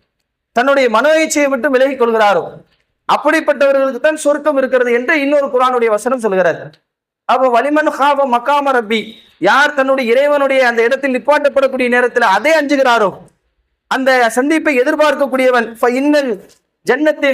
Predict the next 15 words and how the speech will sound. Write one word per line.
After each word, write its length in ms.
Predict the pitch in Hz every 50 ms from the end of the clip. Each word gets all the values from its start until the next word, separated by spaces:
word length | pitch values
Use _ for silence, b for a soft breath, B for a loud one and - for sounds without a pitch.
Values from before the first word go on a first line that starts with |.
| 226 233
ஹியல் 260 | 262 302 294 285 262 262
மஹ்வா", 320 | 240 233 220 208 208 196 180 151 - - - - _ _ _ _ _ _ -
அப்படிப்பட்டவருக்கு 760 | 185 202 - 294 311 302 294 294 302 302 294 294 285 240 269
தான் 160 | 294 302 302
சொர்க்கம் 400 | 294 - 262 269 277 277 320 311
என்று 280 | 294 285 269 277 269 262
சொல்லக்கூடிய 480 | - 247 247 277 277 277 277 262 254 240
இறைவன் 420 | 220 214 208 196 202 262 294 311 302 302 311 - - _ _ _ _ _
அந்த 440 | 190 233 262 254 240 233 226 233 226 -
சந்திப்பின் 440 | 254 277 302 330 294 285 311 294
போது 200 | 254 262 277 277
அவன் 180 | 277 262 262 247
எப்படி 260 | 233 233 240 311 311
இருக்க 220 | 285 285 247 247 269
வேண்டும்? 340 | 247 240 233 220 214 165